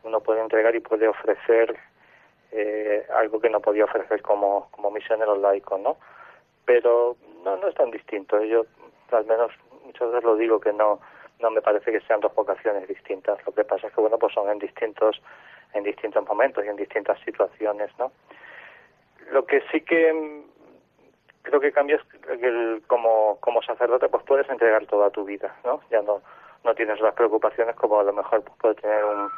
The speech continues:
un laico, ¿no? Que tiene que atender, pues, también a, bueno, pues, a lo que es su, su propia vida profesional, ¿no? Y, y bueno, y pues cuando uno tiene una familia o, o está pendiente de hacer una familia, bueno, pues eso le condiciona, ¿no? Como sacerdote, pues no te condiciona y uno está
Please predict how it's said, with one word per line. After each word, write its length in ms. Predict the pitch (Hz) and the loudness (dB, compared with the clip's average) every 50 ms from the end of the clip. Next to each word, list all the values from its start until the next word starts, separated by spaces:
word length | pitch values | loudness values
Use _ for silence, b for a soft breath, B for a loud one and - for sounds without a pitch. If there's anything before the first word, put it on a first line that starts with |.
| B B B B B B B B | B B B B B B B B
un 200 | 120 113 107 104 | 0 0 2 4
laico, 320 | 104 107 107 101 - 104 98 | 4 4 2 2 0 -2 0
¿no? 140 | 104 117 | 0 0
Que 100 | 110 113 | 0 -2
tiene 240 | 107 110 104 104 104 | -2 0 0 0 0
que 80 | - 104 | 0 0
atender, 520 | 101 - 104 101 101 98 104 107 104 104 - | 0 0 0 -2 2 2 4 4 4 2 -2
pues, 140 | - 101 - | -10 -14 -14
también 340 | - - 113 107 104 101 101 | -14 -16 -12 -10 -6 -4 -2
a, 220 | 101 101 98 101 B B B B B B B B B B B - | 0 -2 -2 -4 B B B B B B B B B B B -2
bueno, 180 | 113 107 131 | -2 -2 0
pues, 200 | - - 127 - 110 | 0 -2 -4 0 0
a 420 | 107 101 98 98 98 95 98 95 | 0 2 2 2 0 0 0 0
lo 120 | 98 98 - | -2 -2 -2
que 100 | - 110 | -2 -4
es 40 | 101 - - | -4 -4 -4
su, 480 | - 107 101 104 104 104 104 104 104 _ B B B B B B B B B _ _ - - - | -6 -6 -4 -2 -2 -2 -2 -4 -4 _ B B B B B B B B B _ _ -16 -8 -4
su 120 | - 113 | -4 -2
propia 300 | - - 113 - - 110 | 0 0 0 2 2 2
vida 220 | 104 107 107 104 104 | 2 4 4 2 2
profesional, 800 | - 107 104 - - 104 - - 107 101 107 127 127 117 104 98 | 2 0 -2 -2 -4 -6 -4 -2 -2 2 2 2 2 2 0 0
¿no? 240 | 101 117 143 160 156 | 2 2 2 2 2
Y, 580 | 131 110 101 98 101 101 101 101 101 98 98 95 _ - | 0 -2 -6 -8 -10 -10 -10 -10 -10 -12 -12 -12 _ -10
y 60 | 110 | -4
bueno, 200 | 98 107 131 151 | -2 -2 -2 -2
y 40 | - | -4
pues 220 | _ - 110 - | _ -8 -8 -6
cuando 240 | - - 104 98 101 | -4 -4 -2 -2 0
uno 100 | 98 98 | 0 0
tiene 200 | 98 - 101 98 | 0 0 0 2
una 120 | 98 98 98 | 2 2 0
familia 480 | - - 101 101 123 131 123 117 104 98 | 0 -4 -6 -6 -6 -6 -2 0 2 4
o, 240 | 98 98 101 98 - B B B B B | 4 4 2 0 -2 B B B B B
o 80 | 110 | -2
está 180 | 101 - 120 113 | 0 2 0 0
pendiente 300 | 113 107 104 101 95 107 | 0 0 -2 0 2 2
de 80 | 104 | 2
hacer 180 | 98 - - 107 | 2 2 0 -2
una 140 | 104 107 101 | 0 0 -2
familia, 320 | - - 104 104 107 120 117 | -2 -2 -4 -2 0 0 2
bueno, 180 | 113 117 117 | 2 2 2
pues 200 | - 107 98 92 | 2 0 0 -2
eso 100 | - 98 | -2 -6
le 100 | 98 101 | -6 -2
condiciona, 600 | - 104 98 95 95 90 - 95 95 104 101 101 98 | -2 -2 -2 -2 -6 -6 0 0 0 2 2 0 -2
¿no? 100 | 110 - | -2 0
Como 220 | - 120 107 104 | -2 -2 -2 -2
sacerdote, 520 | - - 95 - - 95 98 101 - - | -2 -4 -4 -2 0 0 0 2 0 0
pues 160 | 90 - - - | -2 -4 -4 -2
no 80 | - 104 | -2 -2
te 120 | - 104 | -2 0
condiciona 520 | - 107 98 95 95 90 - - 135 143 139 | 0 0 0 0 -2 -8 -4 -4 -4 -4 -2
y 60 | 110 | -4
uno 140 | 101 98 98 | -2 -2 -2
está 260 | 95 - - - - | -2 -2 -2 -4 -4